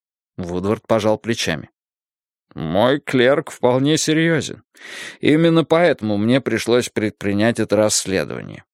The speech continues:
Улыбка доктора исчезла.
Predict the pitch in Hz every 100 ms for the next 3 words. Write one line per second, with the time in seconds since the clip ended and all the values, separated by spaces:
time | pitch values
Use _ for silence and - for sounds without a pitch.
0 | _ _ _ _ _ _ _ _ _ _
1 | - 92 95 117 - 113 98 - 110 117
2 | - 90 73 -